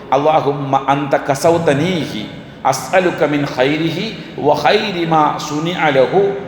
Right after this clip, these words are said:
വ അഊദു ബിക മിൻ ശർരിഹി വ ശർരി മാ സുനിഅ ലഹു." ഇതാണ് ഈ പുതിയ വസ്ത്രം ധരിക്കുമ്പോൾ ഉണ്ടാകേണ്ടുന്ന പ്രാർത്ഥന. ആ പ്രാർത്ഥനയൊക്കെ കാണാതെ പഠിക്കൽ നല്ലതാണ്.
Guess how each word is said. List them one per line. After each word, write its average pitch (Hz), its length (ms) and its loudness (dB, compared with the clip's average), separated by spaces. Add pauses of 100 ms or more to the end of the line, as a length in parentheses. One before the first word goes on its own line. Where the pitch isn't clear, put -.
(120)
വ 143 80 2
അഊദു 180 500 2
ബിക 151 260 0
മിൻ 139 200 -2
ശർരിഹി 151 720 -4
വ 143 60 4
ശർരി 143 460 -2
മാ 156 240 2
സുനിഅ 120 400 -2
ലഹു." 90 260 -4 (720)
ഇതാണ് 156 580 0
ഈ 139 400 -6
പുതിയ 170 240 0
വസ്ത്രം 143 380 0
ധരിക്കുമ്പോൾ 123 600 0 (280)
ഉണ്ടാകേണ്ടുന്ന 101 540 0
പ്രാർത്ഥന. 85 480 -2
ആ - 240 -10
പ്രാർത്ഥനയൊക്കെ 127 460 0
കാണാതെ 143 400 2
പഠിക്കൽ 143 340 -4
നല്ലതാണ്. 123 600 0